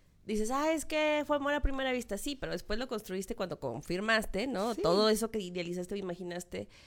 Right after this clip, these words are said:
Speaker 1: sobre tu negocio, la persona, lo que sea. Entonces, em,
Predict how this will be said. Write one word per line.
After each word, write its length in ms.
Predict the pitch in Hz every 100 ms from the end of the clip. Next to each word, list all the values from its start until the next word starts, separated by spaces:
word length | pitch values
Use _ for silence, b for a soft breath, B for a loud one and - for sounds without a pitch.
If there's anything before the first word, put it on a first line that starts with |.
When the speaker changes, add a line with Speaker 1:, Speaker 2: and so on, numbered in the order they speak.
| B
Speaker 1:
sobre 340 | - - 233 208
tu 120 | 180
negocio, 500 | 165 143 156 175 175
la 160 | 143
persona, 500 | - - 139 147 175
lo 140 | 147 135
que 80 | -
sea. 220 | 131 120 _ b b b b b b b _ _ _ _ _ - - -
Entonces, 840 | 202 190 208 190 202 196 185 - -
em, 540 | 190 180 175 175 175